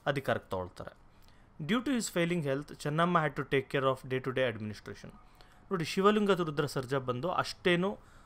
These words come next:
ಆ, ಹೆಲ್ತಿ ಆಗಿರಲ್ಲ, ಯಾವಾಗೂ ಹುಷಾರಿಲ್ಲದೆ ಇರೋದು ಈ ಥರ ಎಲ್ಲ ಆಗ್ತಾ ಇರುತ್ತೆ. ಅದರಿಂದ ಚೆನ್ನಮ್ಮನೇ ಫುಲ್ಲು ನೋಡ್ಕೊಳ್ತಾ ಇರ್ತಾರೆ. ಶಿವಲಿಂಗ ಸರ್ಜಾ supported the British during ಮರಾಠಾ ವಾರ್. ನೋಡಿ, ಶಿವಲಿಂಗ ಸ-, ರುದ್ರ ಸರ್-, ಆ, ಶಿವಲಿಂಗ ಸರ್ಜಾ ಏನಿದ್ರು ಇವರು ಶಿವಲಿಂಗ ರುದ್ರ ಸರ್ಜಾ ಅಂತ ಕೂಡ ಕರೀತಾರೆ.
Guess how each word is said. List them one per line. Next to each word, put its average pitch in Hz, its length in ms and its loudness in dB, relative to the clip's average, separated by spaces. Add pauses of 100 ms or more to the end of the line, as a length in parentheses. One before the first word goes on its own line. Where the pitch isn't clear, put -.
(120)
ಆ, 147 80 2
ಹೆಲ್ತಿ 165 340 4
ಆಗಿರಲ್ಲ, 110 400 2
ಯಾವಾಗೂ 147 260 2
ಹುಷಾರಿಲ್ಲದೆ 127 520 0
ಇರೋದು 117 260 -4
ಈ 127 100 -4
ಥರ 127 180 -4
ಎಲ್ಲ 113 180 0
ಆಗ್ತಾ 98 280 -4
ಇರುತ್ತೆ. 95 360 -6 (380)
ಅದರಿಂದ 165 300 0
ಚೆನ್ನಮ್ಮನೇ 147 640 0
ಫುಲ್ಲು 143 420 -2 (360)
ನೋಡ್ಕೊಳ್ತಾ 104 500 -2
ಇರ್ತಾರೆ. - 340 -16 (640)
ಶಿವಲಿಂಗ 233 460 2
ಸರ್ಜಾ 185 340 2
supported 160 480 2
the 143 100 0
British 127 360 -4
during 120 280 -2
ಮರಾಠಾ 107 320 0
ವಾರ್. 92 220 -8 (800)
ನೋಡಿ, 180 100 2
ಶಿವಲಿಂಗ 208 460 2
ಸ-, 190 200 -4
ರುದ್ರ 151 320 0
ಸರ್-, 131 260 -2
ಆ, 131 120 2
ಶಿವಲಿಂಗ 160 380 -2
ಸರ್ಜಾ 135 320 -2
ಏನಿದ್ರು 127 440 -2
ಇವರು 113 200 -6
ಶಿವಲಿಂಗ 127 420 -6
ರುದ್ರ 120 260 -8
ಸರ್ಜಾ 113 340 -6
ಅಂತ 104 180 -8
ಕೂಡ - 180 -10
ಕರೀತಾರೆ. 104 480 -10